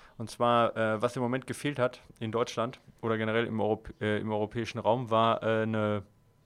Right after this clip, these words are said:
ja, ausgiebige Bibliothek für Trail-Wettkämpfe. Ja, die gab's so nicht. Es gab zwar, äh, Ultra-Wettkämpfe und es gab halt hin und wieder auch für deutsche Trail-Wettkämpfe mal so eine Übersicht, aber jetzt nicht wirklich was ganz Ausgiebiges. Und, ähm,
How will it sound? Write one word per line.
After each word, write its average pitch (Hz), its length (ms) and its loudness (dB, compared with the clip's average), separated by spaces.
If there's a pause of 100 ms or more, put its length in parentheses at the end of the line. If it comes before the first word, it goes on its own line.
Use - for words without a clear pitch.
ja, 107 160 4
ausgiebige 117 840 0 (240)
Bibliothek 123 560 -2
für 123 360 0
Trail-Wettkämpfe. 113 760 -4 (400)
Ja, 120 320 -8
die 120 80 -12
gab's 123 240 2
so 107 160 -8
nicht. 101 220 -12
Es 104 120 -14
gab 113 160 -4
zwar, 117 240 2 (460)
äh, 110 280 0
Ultra-Wettkämpfe 160 840 0
und 120 60 -4
es 113 120 -6
gab 123 200 4
halt 117 140 0
hin 127 120 -6
und 117 100 -8
wieder 120 180 0
auch - 100 -2
für 117 120 -10
deutsche 131 320 -2
Trail-Wettkämpfe 123 680 -4 (380)
mal 113 260 2
so 110 140 -2
eine 113 100 -4
Übersicht, 135 480 -2
aber 113 140 0
jetzt 113 160 -4
nicht 123 160 -8
wirklich 123 260 -12
was 110 140 -6
ganz 123 160 -4
Ausgiebiges. 139 680 -6
Und, 117 280 -8
ähm, 113 300 0